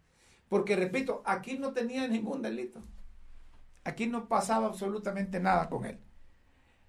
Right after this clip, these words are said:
Aquí los magistrados de la Corte Suprema de Justicia se le cuadraban. Aquí los militares se le cuadraban.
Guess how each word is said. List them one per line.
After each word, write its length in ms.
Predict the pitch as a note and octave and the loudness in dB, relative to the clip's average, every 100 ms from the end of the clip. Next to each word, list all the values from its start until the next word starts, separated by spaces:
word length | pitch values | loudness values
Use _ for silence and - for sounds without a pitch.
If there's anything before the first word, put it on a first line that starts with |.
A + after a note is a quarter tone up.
| _ _ _ - | _ _ _ 4
Aquí 580 | F3 E3+ B3 C#4 G3 G3 - - | 4 6 4 4 -2 -10 -14 -6
los 460 | G#3 G#3+ G#3 F#3 | 6 8 8 6
magistrados 800 | F3+ G3 F#3 F3+ - A#3+ B3+ B3 | 0 4 4 4 2 8 10 10
de 80 | G#3 | 8
la 160 | F#3+ F#3 | 4 4
Corte 320 | A3 G#3+ G3+ | 2 2 2
Suprema 440 | F3 F3+ G#3+ G#3+ | 0 0 0 0
de 100 | G3 | 2
Justicia 460 | F3+ E3+ G#3+ G#3 G#3+ | 0 -2 -4 -4 -4
se 140 | F3+ | -4
le 120 | E3 - | -4 -4
cuadraban. 480 | - - - - - _ _ _ _ _ _ _ _ _ _ _ _ _ _ _ _ _ _ | -6 -4 -6 -8 -14 _ _ _ _ _ _ _ _ _ _ _ _ _ _ _ _ _ _
Aquí 320 | G#3 F#3+ B3+ | 4 4 2
los 220 | B3+ A3 F3+ | 0 0 0
militares 600 | G#3+ G3 F#3 A3+ A3+ G#3 | 0 0 -2 -4 -4 -4
se 100 | F#3 | -6
le 160 | - | -6
cuadraban. 520 | - D#3 - - - | -8 -8 -6 -8 -8